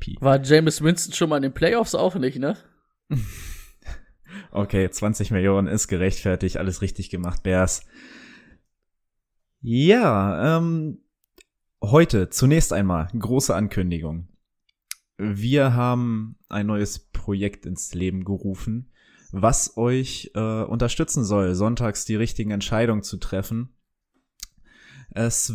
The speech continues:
Speaker 1: wir werden auf unserer Website eine Game Day Corner einrichten,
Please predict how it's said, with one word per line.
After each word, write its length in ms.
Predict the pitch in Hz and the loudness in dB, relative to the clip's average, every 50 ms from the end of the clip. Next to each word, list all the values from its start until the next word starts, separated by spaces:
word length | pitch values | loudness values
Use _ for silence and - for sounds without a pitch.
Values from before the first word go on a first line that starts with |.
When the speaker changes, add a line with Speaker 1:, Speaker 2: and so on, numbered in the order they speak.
| 98 98 104 | -8 -10 -10
Speaker 1:
wir 260 | 104 101 113 113 104 | -6 -2 -2 0 2
werden 240 | 113 117 131 143 131 | 2 2 2 2 0
auf 160 | 113 117 - | -2 -2 -2
unserer 460 | - 131 139 131 120 117 110 107 104 | -2 -2 -2 -2 0 -2 -2 0 2
Website 640 | 104 120 - - - - - 139 135 139 135 - - | 2 2 0 0 -4 -2 -2 0 0 0 -2 -4 -4
eine 720 | 104 107 117 120 120 120 120 117 117 113 113 110 110 104 | -4 -2 0 0 0 0 0 0 0 0 0 -2 -2 -2
Game 320 | 92 107 110 120 127 127 110 | 0 0 2 2 2 2 2
Day 180 | 110 98 98 | 2 2 2
Corner 520 | 98 - - - 101 98 101 101 101 104 - | 0 -2 -4 -2 0 0 2 2 0 0 -2
einrichten, 840 | - 98 104 104 104 107 110 107 - - - - 143 156 170 160 - | -4 -4 -4 -2 -2 -2 -2 -2 -4 -6 -8 -8 -8 -8 -8 -10 -14